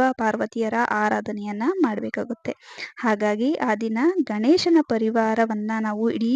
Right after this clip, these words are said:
ಸಮೇತವಾಗಿ ಪೂಜೆಯನ್ನ ಮಾಡ್ಬೇಕು. ಗಣೇಶ, ಶಿವ ಪಾರ್ವತಿಯರ ಫೋಟೋ ಎಲ್ಲದವನ್ನ ಇಟ್ಟು ನಾವು ಹೂವುಗಳನ್ನ ಇಟ್ಟು ದೀಪವನ್ನ ಹಚ್ಚಿಡ್ಬೇಕು. ಹಾಗೇನೆ ನಿಮ್ಗೆ ಸಂಕಲ್ಪ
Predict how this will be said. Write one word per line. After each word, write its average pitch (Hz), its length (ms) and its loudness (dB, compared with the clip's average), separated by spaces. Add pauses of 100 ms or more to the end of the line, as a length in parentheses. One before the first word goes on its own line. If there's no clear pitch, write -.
ಸಮೇತವಾಗಿ 226 760 -2
ಪೂಜೆಯನ್ನ 214 580 -4 (160)
ಮಾಡ್ಬೇಕು. 214 540 -2 (460)
ಗಣೇಶ, 220 420 -2 (140)
ಶಿವ 220 280 -2
ಪಾರ್ವತಿಯರ 214 560 -4
ಫೋಟೋ 214 300 -4
ಎಲ್ಲದವನ್ನ 220 720 2 (100)
ಇಟ್ಟು 226 320 2
ನಾವು 220 320 0
ಹೂವುಗಳನ್ನ 226 760 0 (120)
ಇಟ್ಟು 254 280 2 (600)
ದೀಪವನ್ನ 277 600 4 (260)
ಹಚ್ಚಿಡ್ಬೇಕು. 220 680 0 (200)
ಹಾಗೇನೆ 220 520 0
ನಿಮ್ಗೆ 226 300 -2
ಸಂಕಲ್ಪ 262 640 0